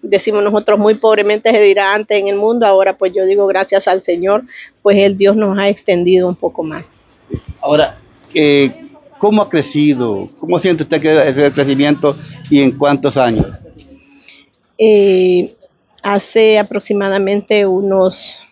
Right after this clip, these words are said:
Speaker 1: diez años, eh, comenzamos a, a, a adquirir ya un negocio, un local más grande que,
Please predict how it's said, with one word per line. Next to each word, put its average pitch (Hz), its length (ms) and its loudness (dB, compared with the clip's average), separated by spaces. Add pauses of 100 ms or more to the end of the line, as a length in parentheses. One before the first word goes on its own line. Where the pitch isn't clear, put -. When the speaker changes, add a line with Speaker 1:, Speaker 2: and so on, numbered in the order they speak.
(120)
Speaker 1:
diez 190 540 0
años, 214 520 -2 (600)
eh, 180 560 2
comenzamos 180 840 -4
a, 175 500 -2 (760)
a, 190 200 -4 (200)
a 180 320 -2
adquirir 190 440 -2
ya 180 460 -2
un 180 160 -4
negocio, 180 380 -4
un 185 200 -4
local 180 280 -4
más 180 180 -4
grande 190 440 -2
que, 175 520 -4